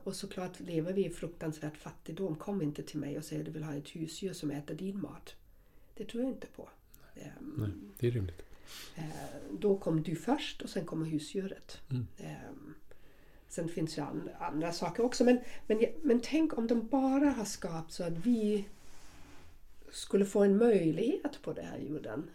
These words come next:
Speaker 1: att, ehm, att, ehm, få hjälp på vägen. Att komma dit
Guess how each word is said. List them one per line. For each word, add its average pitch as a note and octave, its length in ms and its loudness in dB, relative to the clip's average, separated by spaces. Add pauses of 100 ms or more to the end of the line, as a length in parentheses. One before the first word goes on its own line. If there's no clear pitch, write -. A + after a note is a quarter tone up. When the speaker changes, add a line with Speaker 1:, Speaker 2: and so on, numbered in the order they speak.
Speaker 1:
att, - 380 -10
ehm, C#3+ 340 -8 (1800)
att, - 500 -6
ehm, - 180 -6 (440)
få - 200 2
hjälp F#3 420 4
på G#3 60 0
vägen. F#3+ 560 -2 (720)
Att - 100 -14
komma F3 240 -4
dit E3+ 600 -6